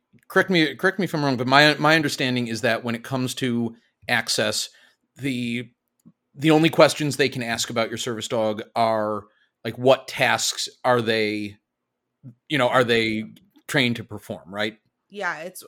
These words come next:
Speaker 2: it's, is that a service dog and what tasks are they trained to perform?
Speaker 1: Got it. Okay.
Speaker 2: I am going, anybody listening who's expecting that that's gonna happen, it does not. It either doesn't happen at all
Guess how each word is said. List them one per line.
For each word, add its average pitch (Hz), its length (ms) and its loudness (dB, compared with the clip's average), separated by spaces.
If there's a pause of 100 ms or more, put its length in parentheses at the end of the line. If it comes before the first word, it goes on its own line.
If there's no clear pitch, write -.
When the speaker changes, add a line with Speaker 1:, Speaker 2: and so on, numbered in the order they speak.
Speaker 2:
it's, 180 360 -14
is 226 180 -10
that 240 140 -6
a 233 60 -10
service 185 380 -12
dog 175 280 -10
and 175 100 -16
what 170 140 -16
tasks 170 280 -16
are 180 40 -20
they 175 120 -20
trained 117 220 -20
to - 60 -20
perform? - 340 -18
Speaker 1:
Got 95 220 -6
it. - 80 -20 (300)
Okay. 160 200 -6
Speaker 2:
I 208 40 -6
am 220 120 -10
going, 233 340 -10
anybody 254 460 -10
listening 226 500 -12
who's 190 160 -10
expecting 196 520 -12
that 180 160 -10
that's 180 240 -8
gonna 190 180 -12
happen, 233 540 -8 (100)
it 175 240 -14
does 185 260 -6
not. 175 320 -12
It 185 100 -10
either 196 220 -6
doesn't 196 300 -12
happen 208 300 -10
at 180 120 -10
all 190 300 -8